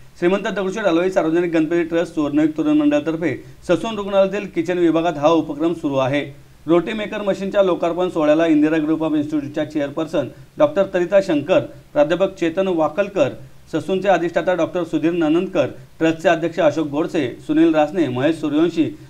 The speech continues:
राजाभाऊ घोडके, उल्हास भट, माऊली रासने, बाळासाहेब सातपुते, प्रकाश चव्हाण, मंगेश सूर्यवंशी, सौरभ रायकर, विलास रायकर, चेतन लोढा,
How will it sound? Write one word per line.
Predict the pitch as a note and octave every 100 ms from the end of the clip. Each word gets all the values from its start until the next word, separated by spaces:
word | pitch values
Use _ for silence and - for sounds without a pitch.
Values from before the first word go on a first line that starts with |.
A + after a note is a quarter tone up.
| -
राजाभाऊ | D3 D3 F3+ G3+
घोडके, | D3+ C#3+ - D#3
उल्हास | B2+ C#3 D#3+ D3+
भट, | D#3+ C3+ - - -
माऊली | D3 D#3+ G3+
रासने, | G#3+ F3+ E3 C#3
बाळासाहेब | C3 C#3+ E3 D3+
सातपुते, | - C3+ - F#3+ D3+
प्रकाश | B2 C#3 D#3+ D3+
चव्हाण, | - D#3+ D3 A2 - - D3+
मंगेश | D#3+ F3 G3+
सूर्यवंशी, | F#3 E3 E3+ D#3+ F#3+
सौरभ | F#3 D#3+ D3 E3 D#3
रायकर, | D3 D3+ E3
विलास | D#3+ D3 D3 D3+
रायकर, | C#3+ D3 F3 B2 - - -
चेतन | D#3 D#3 F#3
लोढा, | E3+ D#3+ F3+